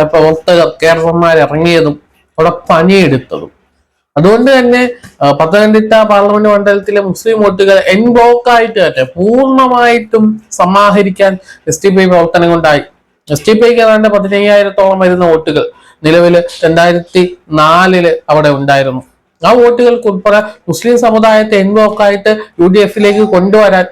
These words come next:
സാധിച്ചു. അങ്ങനെ യു ഡി എഫിന് പൂർണ്ണ പിന്തുണ കൊടുത്ത്, മുസ്ലിം സമുദായത്തിന്റെ ഉൾപ്പെടെയുള്ള പിന്തുണ കൊടുത്തുകൊണ്ട്, ആ, വിജയത്തിലേക്ക് ആന്റോ ആന്റണിയെ എത്തിക്കാൻ, ആ, എസ് ഡി പി ഐയുടെ വോട്ടുകൾ കൊണ്ട് സാധിച്ചു. അതുപോലെ തന്നെ ആലപ്പുഴ,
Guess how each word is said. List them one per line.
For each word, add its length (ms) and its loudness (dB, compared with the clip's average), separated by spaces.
സാധിച്ചു. 540 -4
അങ്ങനെ 400 0
യു 200 2
ഡി 140 2
എഫിന് 380 0
പൂർണ്ണ 480 0
പിന്തുണ 380 0
കൊടുത്ത്, 260 0
മുസ്ലിം 300 0
സമുദായത്തിന്റെ 600 0
ഉൾപ്പെടെയുള്ള 880 -2
പിന്തുണ 500 0
കൊടുത്തുകൊണ്ട്, 840 0
ആ, 120 2
വിജയത്തിലേക്ക് 680 2
ആന്റോ 280 2
ആന്റണിയെ 240 2
എത്തിക്കാൻ, 600 -2
ആ, 100 0
എസ് 280 -2
ഡി 40 4
പി 140 2
ഐയുടെ 180 2
വോട്ടുകൾ 580 2
കൊണ്ട് 260 0
സാധിച്ചു. 420 0
അതുപോലെ 400 2
തന്നെ 180 0
ആലപ്പുഴ, 540 2